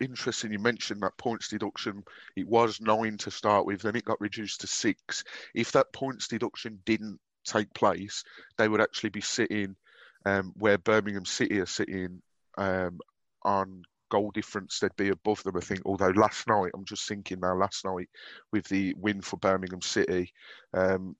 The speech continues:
I think they'd be just outside the relegation zone if it wasn't for that points deduction. So,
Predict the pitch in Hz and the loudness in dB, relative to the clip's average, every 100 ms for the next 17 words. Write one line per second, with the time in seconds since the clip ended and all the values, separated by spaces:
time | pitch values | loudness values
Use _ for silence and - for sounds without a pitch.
0 | _ - - - - 123 117 - 104 - | _ -20 -14 -6 -4 2 0 2 -4 0
1 | - - 107 - 110 101 98 101 95 95 | -2 2 2 4 2 0 2 4 6 4
2 | - 95 90 87 87 - 98 92 95 - | 4 -4 -4 -2 -4 -8 -4 -4 -6 -4
3 | 90 - 98 92 - 87 - - 87 - | -4 -4 -8 -6 -6 -6 -8 -10 -12 -2
4 | 92 | 0